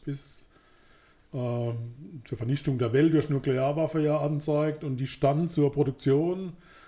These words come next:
äh, des Albums tatsächlich bei fünf Minuten bis Mitternacht. Und also man liest, dass das Grund für den Titel war. Und das ist für mich dann auch so ein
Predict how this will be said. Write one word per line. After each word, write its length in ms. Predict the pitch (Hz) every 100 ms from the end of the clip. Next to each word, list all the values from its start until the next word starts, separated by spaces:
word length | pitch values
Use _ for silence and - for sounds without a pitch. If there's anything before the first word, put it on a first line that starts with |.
| - _ -
äh, 200 | 139 135
des 180 | 143
Albums 560 | 143 147 143 147 151 147
tatsächlich 460 | 135 135 135 135 -
bei 120 | 135
fünf 300 | 143 139 -
Minuten 280 | 135 139 123
bis 140 | 113
Mitternacht. 640 | 131 147 117 113 127 - 127
Und 420 | 117 117 113 156
also 220 | 131 113 113 104 196 156 135 170
man 180 | 131 120
liest, 320 | 117 135 -
dass 140 | 123 -
das 520 | 131 131 - - - 151 -
Grund 260 | 123 151 147
für 100 | 127
den 140 | 113
Titel 300 | 135 135 104
war. 260 | 107 123 - - - - - - _ _
Und 140 | 147 110
das 120 | -
ist 140 | 120
für 120 | - 117
mich 160 | 120
dann 140 | 120 120
auch 140 | 117
so 140 | - 117
ein 340 | 113 110